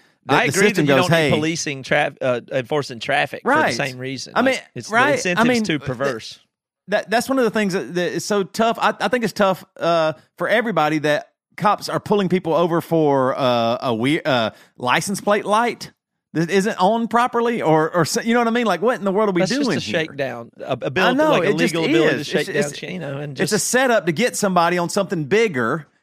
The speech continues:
Speaker 1: You do the little thing 'cause they're not really breaking the,
Speaker 2: It's
Speaker 1: any
Speaker 2: profit
Speaker 1: real
Speaker 2: driven
Speaker 1: law.
Speaker 2: even more
Speaker 1: It's,
Speaker 2: than,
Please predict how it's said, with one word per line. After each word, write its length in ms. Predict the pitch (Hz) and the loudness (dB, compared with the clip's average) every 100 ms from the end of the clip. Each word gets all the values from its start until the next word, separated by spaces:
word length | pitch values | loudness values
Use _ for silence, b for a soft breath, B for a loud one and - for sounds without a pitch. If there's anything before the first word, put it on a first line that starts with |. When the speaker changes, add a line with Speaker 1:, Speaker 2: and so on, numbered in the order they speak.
| - | -4
Speaker 1:
You 200 | 175 170 | -2 0
do 160 | 185 | 0
the 100 | 180 | 2
little 240 | 165 220 208 | 2 2 2
thing 200 | 156 156 | 0 0
'cause 100 | 147 | 0
they're 80 | 156 | 0
not 200 | 196 160 | 0 2
really 300 | 185 240 185 | 2 2 2
breaking 340 | 170 160 175 | 2 0 0
the, 60 | 151 | 0
Speaker 2:
It's 100 | 160 | 0
Speaker 1:
any 100 | 185 | 2
Speaker 2:
profit 300 | 202 226 240 | 2 2 4
Speaker 1:
real 160 | 302 339 | 4 4
Speaker 2:
driven 220 | 170 170 | 2 2
Speaker 1:
law. 140 | - 160 | 2 0
Speaker 2:
even 200 | 151 147 | -2 -4
more 120 | 151 | -4
Speaker 1:
It's, 120 | 143 | -4
Speaker 2:
than, 160 | 139 | -8